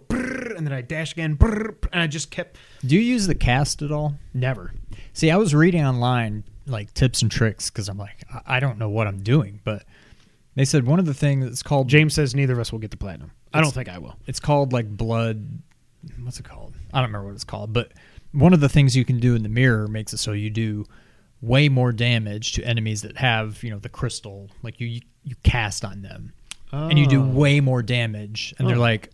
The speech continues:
Speaker 2: "This really helped." Like, don't ignore that. Like, if there's a tough enemy or, like, an enemy with, like, armor, cast 'em,
Speaker 1: I
Speaker 2: get
Speaker 1: just
Speaker 2: that
Speaker 1: finally
Speaker 2: thing powered up, and you'll wreck 'em as long as they've still got the crystal on them or whatever. So I'm like,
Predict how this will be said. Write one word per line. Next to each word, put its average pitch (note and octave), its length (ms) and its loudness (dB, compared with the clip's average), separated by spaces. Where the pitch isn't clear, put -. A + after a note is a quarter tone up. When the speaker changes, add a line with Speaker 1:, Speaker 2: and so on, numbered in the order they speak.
Speaker 2:
"This B2+ 320 4
really C3 300 4
helped." G2+ 320 0
Like, A2 280 -4
don't E3+ 260 4
ignore C#3+ 340 6
that. G#2+ 200 -2
Like, A2 220 -8
if G#2+ 80 -4
there's C#3+ 180 4
a B2 140 4
tough C#3 300 2
enemy C#3 300 4
or, B2 80 2
like, A2 200 -4
an A#2+ 60 0
enemy A2+ 200 2
with, G#2+ 160 -2
like, G#2 200 -8
armor, C3 340 0
cast C#3+ 380 2
'em, G#2+ 240 -4
Speaker 1:
I C#3+ 60 4
Speaker 2:
get D3+ 120 4
Speaker 1:
just - 80 6
Speaker 2:
that D#3 100 10
Speaker 1:
finally D#3+ 340 8
Speaker 2:
thing D#3 60 10
powered C#3 220 10
up, C3 240 6
and B2+ 100 2
you'll G#2+ 320 0
wreck A#2 440 -2
'em G#2 120 -12
as A2 140 -4
long B2 160 2
as G#2+ 80 -2
they've A2+ 140 -2
still A#2+ 160 -2
got G#2+ 180 -6
the A2+ 60 -10
crystal A2 500 -2
on A2+ 220 -2
them G#2 220 -10
or G2+ 100 -14
whatever. - 380 -14
So B2+ 140 -2
I'm A2+ 100 -2
like, A2+ 280 -4